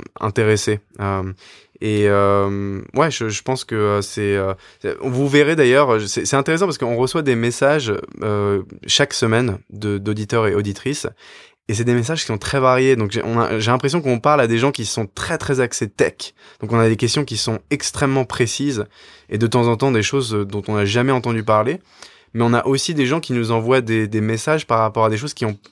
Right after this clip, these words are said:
pas vraiment grand chose à voir avec le numérique au final, mais qui sont plutôt, euh, des manières de, de retrouver et de redonner du sens à sa vie réelle, euh, par rapport à, euh, aussi par rapport à son rapport avec le numérique. Euh, je sais pas si je m'exprime bien, mais par exemple,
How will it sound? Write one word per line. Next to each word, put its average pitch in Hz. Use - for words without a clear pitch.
pas 151
vraiment 160
grand 135
chose 131
à 120
voir 131
avec 110
le 107
numérique 117
au 104
final, 107
mais 110
qui 113
sont 117
plutôt, 147
euh, 107
des 107
manières 117
de, 104
de 110
retrouver 123
et 127
de 117
redonner 123
du 113
sens 139
à 110
sa 110
vie 110
réelle, 113
euh, 101
par 120
rapport 123
à, 113
euh, 98
aussi -
par 127
rapport 113
à 107
son 104
rapport 113
avec 107
le 107
numérique. 101
Euh, 101
je 95
sais -
pas 135
si 135
je 120
m'exprime 117
bien, 120
mais 107
par 110
exemple, 110